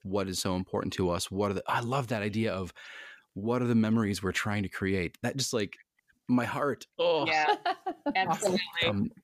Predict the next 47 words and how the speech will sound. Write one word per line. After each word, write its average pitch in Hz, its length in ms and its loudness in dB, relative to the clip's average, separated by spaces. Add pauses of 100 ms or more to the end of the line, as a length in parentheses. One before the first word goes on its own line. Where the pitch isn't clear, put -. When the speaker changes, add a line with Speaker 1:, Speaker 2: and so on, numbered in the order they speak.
Speaker 3:
Oh. 381 180 4
Speaker 1:
I 113 40 -2
have, 127 280 0
I've 117 160 -4
worked 139 180 0
with 139 80 -6
a 113 80 4
life 104 300 0
coach, - 460 -2
and 92 340 0
one 113 280 0
of 117 40 4
the 104 100 0
things 110 160 2
that 101 60 0
he's 104 240 0
said 104 240 0
to 110 80 -2
me 92 260 2
a - 80 -4
few 107 200 0
times 87 320 -2
that 85 60 0
have 87 100 -2
helped 110 200 -4
me 90 140 -2
change 113 420 2
my 92 140 0
whole 101 560 2 (640)
trajectory 104 580 -2
of 87 120 -2
life 92 320 -2
is 85 260 0
he 101 160 0
said, 87 380 0 (220)
<laughs> - 240 -14
he 160 160 4
said, 117 460 -2
"Keep 143 220 0
a 160 40 0
funeral 117 380 2
journal." 85 440 -4
This 113 120 0
sounds 117 240 2
so 143 120 2
morbid. 151 400 0
Speaker 3:
<laughs> 190 80 2